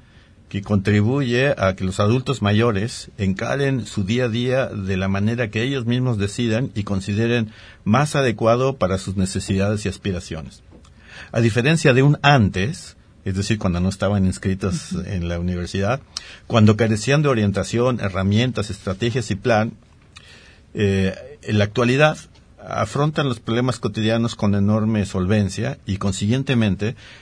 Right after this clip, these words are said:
Speaker 1: se perfilan hacia un porve-, porvenir rico en emociones y oportunidades, que probablemente no habrían contemplado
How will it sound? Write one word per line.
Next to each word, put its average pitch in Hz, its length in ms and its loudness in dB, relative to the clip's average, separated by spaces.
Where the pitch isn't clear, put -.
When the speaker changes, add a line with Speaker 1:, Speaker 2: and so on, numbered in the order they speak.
Speaker 1:
se - 180 -2
perfilan 135 540 0
hacia 127 240 0
un 131 100 -2
porve-, 127 400 2
porvenir 107 580 2
rico 139 280 0
en 113 100 4
emociones 110 680 2
y 107 60 2
oportunidades, 95 880 0
que 104 120 2
probablemente 113 920 2
no 110 120 4
habrían 110 320 0
contemplado 107 800 0